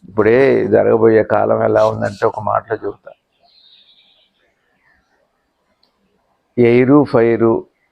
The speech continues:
వాటర్ ద్వారా ఎర్త్ మీదనేగా ఇవి, ఇవే ఎర్త్,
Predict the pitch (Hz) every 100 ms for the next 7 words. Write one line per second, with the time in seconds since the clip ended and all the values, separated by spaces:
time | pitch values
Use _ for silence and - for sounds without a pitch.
0 | 113 107 101 95 101 98 98 95 95 -
1 | _ _ _ _ _ _ _ _ _ 107
2 | 110 - 120 131 127 123 123 120 123 135
3 | 160 170 - _ _ _ _ _ _ _
4 | _ _ _ _ _ _ - - 131 120
5 | 135 139 113 -